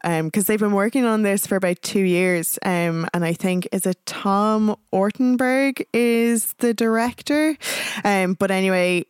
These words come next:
oh no, sorry, it's directed by B J McDonald, but, uh, Dave Grohl said,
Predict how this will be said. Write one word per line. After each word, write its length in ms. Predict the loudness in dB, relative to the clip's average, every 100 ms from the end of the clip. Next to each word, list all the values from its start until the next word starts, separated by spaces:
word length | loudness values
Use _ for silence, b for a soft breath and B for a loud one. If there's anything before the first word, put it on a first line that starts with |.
| 0
oh 100 | 2
no, 180 | 2 0
sorry, 280 | 0 0 0
it's 140 | 0
directed 300 | -2 0 0
by 160 | -2 -2
B 240 | 0 0
J 220 | 2 0
McDonald, 580 | -2 -2 0 0 0 -2
but, 340 | 0 0 -2 -2
uh, 180 | 0 0
Dave 300 | 0 -2 0
Grohl 240 | 0 0
said, 260 | 0 -2